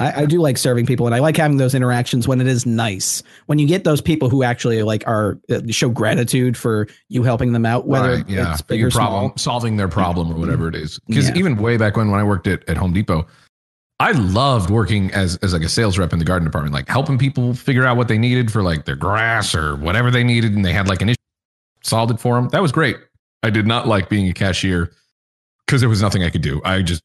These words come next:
Speaker 2: you get all of the problems, and you don't, you're shackled to that cashier station.
Speaker 1: Yeah.
Speaker 2: And, uh, that's no good. I don't like that. And plus, you have to check in with someone else before you, uh, go pee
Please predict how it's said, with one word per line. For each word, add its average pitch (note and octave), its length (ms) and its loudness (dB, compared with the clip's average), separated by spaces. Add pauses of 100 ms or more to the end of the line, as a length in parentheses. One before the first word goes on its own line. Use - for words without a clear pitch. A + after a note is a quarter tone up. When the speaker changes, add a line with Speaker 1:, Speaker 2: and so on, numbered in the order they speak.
Speaker 2:
you G#2 160 0
get G#2 340 0
all G2+ 200 2
of A#2 80 0
the A3+ 60 2
problems, F2+ 640 -2
and E2 140 0
you D#2+ 60 0
don't, E2+ 200 -2 (160)
you're F2+ 100 -2
shackled F#2+ 420 -2
to F#2+ 60 0
that E2+ 220 -2
cashier F2 380 -2
station. E2 500 -2 (400)
Speaker 1:
Yeah. A2+ 320 0
Speaker 2:
And, E2+ 420 -2
uh, D#2+ 380 -4 (220)
that's E2 200 -4
no G#2 80 2
good. B2+ 240 0 (140)
I - 40 0
don't G#2+ 120 0
like B2+ 140 0
that. - 280 -2
And A2+ 140 2
plus, B2+ 200 0
you A2+ 80 2
have A2 120 0
to - 80 -6
check - 320 -4 (480)
in B2+ 100 2
with A2 100 2
someone A2 200 2
else G2 220 -2
before F#2+ 760 0 (380)
you, F2 420 0
uh, D#2 200 -2
go F2 100 -2
pee - 360 -4